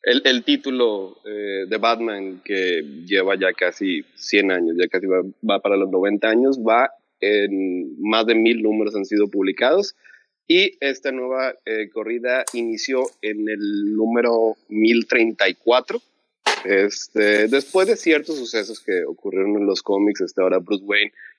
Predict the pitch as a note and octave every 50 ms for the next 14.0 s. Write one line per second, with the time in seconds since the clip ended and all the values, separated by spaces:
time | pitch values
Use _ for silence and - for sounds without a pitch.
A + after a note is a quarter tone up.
0 | _ _ _ _ _ _ _ - C3+ C#3 D3 D#3+ F3 F#3+ A#3 A#3 - - _ C#3
1 | C3 C3 C3+ E3+ G3 A#3 A3 - F3+ C#3+ C3 A#2+ A#2 A2+ A2 A#2 B2 A#2+ - -
2 | G#2+ G#2+ G#2+ G2+ G2 A2 G#2+ A2+ A2+ G#2+ - - G2+ G2 - A2+ G#2+ G2+ - G#2
3 | G2 G2 F#2+ F#2+ - - A2 - A2 G2+ F#2+ - - A2+ B2+ D3+ D#3+ D3+ B2+ G#2+
4 | G2 G#2+ G2 G2+ G2+ - G#2 G2+ G2+ G2+ G2 - - G2 F2+ E2+ - - - -
5 | G#2 G2 G2 G2 F#2 - A#2+ B2 C3 C#3 C#3 B2 - G#2+ A2 G#2+ - G#2+ F#2+ F2+
6 | F2+ - - - - A2+ A#2 A#2+ B2 B2 A#2+ A2+ G#2+ G2 - - G2+ G#2 G2+ -
7 | - G2 G2+ G2 - G#2 - - - G#2 G#2 A#2 A#2+ - _ A2 F#2 - A2 G2+
8 | G2+ A2+ G#2 - _ _ _ _ _ _ _ _ _ _ - A2 A2 A#2 A#2 A#2
9 | A#2 A#2 A#2+ B2 A#2+ A#2 A2 A#2 A2 G2+ A2+ A2+ G#2+ - A#2 A#2 A2+ A2 G#2+ G2+
10 | - - - A2 G#2 G2+ G2+ G2 F#2 - _ - - - - - A2 G#2 G#2+ G#2
11 | G#2 G2+ G2+ A2 A#2 B2 D#3 G3+ B3 C#4 C4+ G3 - - G2+ - - G#2+ G#2+ G2
12 | A2 G#2+ G2+ G#2+ A2 A2 A2 B2 G2+ G#2+ A2+ A#2+ A#2 A2 G2+ F#2 - _ _ -
13 | A#2 A2 A2 - A#2+ G#2+ - _ G#3+ G#3 - C4 D#3+ E3 C#3+ - B2+ A2+ - B2